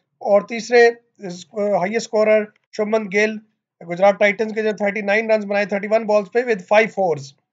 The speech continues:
Again, अ, श-, बॉलिंग को इतनी अच्छी ना रही, अ, कोलकाता की and, अ, सुनील नारायण सिर्फ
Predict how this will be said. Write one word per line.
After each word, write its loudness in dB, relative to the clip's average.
Again, 2
अ, 4
श-, -12
बॉलिंग 0
को -10
इतनी -6
अच्छी -8
ना 2
रही, 0
अ, -16
कोलकाता 2
की -6
and, 4
अ, 4
सुनील -2
नारायण 2
सिर्फ -10